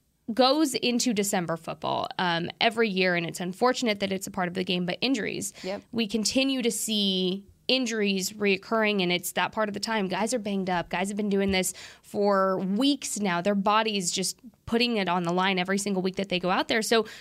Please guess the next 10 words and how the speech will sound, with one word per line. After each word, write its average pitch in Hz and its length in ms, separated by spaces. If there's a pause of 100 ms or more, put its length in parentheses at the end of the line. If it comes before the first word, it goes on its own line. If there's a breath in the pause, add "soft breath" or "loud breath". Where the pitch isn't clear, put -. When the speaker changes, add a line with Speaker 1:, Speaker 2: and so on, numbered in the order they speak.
(160 loud breath)
Speaker 1:
Christy, 262 300
there 277 120
was 320 120
a 262 80
laundry 254 420
list 220 280
of 190 160
injuries, 196 680 (320 loud breath)
um, 180 600
that, 190 240